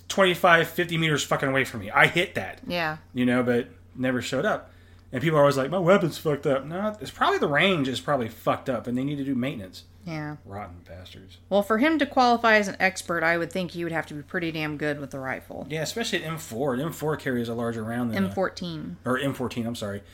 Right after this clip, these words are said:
Speaker 1: Carries a larger round than an M four, I believe. I believe an M fourteen is a seven point six two millimeter, which is the same as an A K. Whereas an M four or an M sixteen is a five five six, which really does not have a whole lot of stopping power.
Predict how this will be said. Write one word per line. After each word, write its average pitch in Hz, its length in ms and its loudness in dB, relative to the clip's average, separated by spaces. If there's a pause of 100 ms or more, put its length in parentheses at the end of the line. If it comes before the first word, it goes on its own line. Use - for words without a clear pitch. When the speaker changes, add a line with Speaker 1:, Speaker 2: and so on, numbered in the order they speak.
(360)
Speaker 1:
Carries 156 260 4
a 135 60 2
larger 139 280 4
round 127 280 0
than 110 100 -2
an 113 80 -4
M 107 140 -8
four, 107 280 -6
I 92 60 -8
believe. 92 240 -10
I 98 60 -8
believe 117 300 -2
an 117 60 -4
M 104 120 -8
fourteen 110 320 -8
is 104 100 -8
a 90 60 -12
seven 107 180 -8
point 101 220 -12
six - 180 -12
two 110 140 -10
millimeter, 98 340 -8
which 90 140 -12
is 90 100 -12
the 92 60 -12
same 98 240 -10
as 87 80 -12
an 92 60 -12
A 87 100 -12
K. 95 280 -10 (360)
Whereas 104 480 -6 (400)
an 110 80 -8
M 117 180 -2
four 117 300 -4
or 101 60 -6
an 104 60 -6
M 117 120 -6
sixteen 104 300 -8
is 90 60 -12
a 90 40 -12
five 101 240 -10
five 95 180 -10
six, 95 320 -8
which - 160 -12
really 269 340 -2
does 139 140 -2
not 151 160 -2
have 123 140 -2
a 92 60 -8
whole 123 120 -4
lot 107 120 -6
of - 60 -12
stopping 104 220 -10
power. 90 300 -12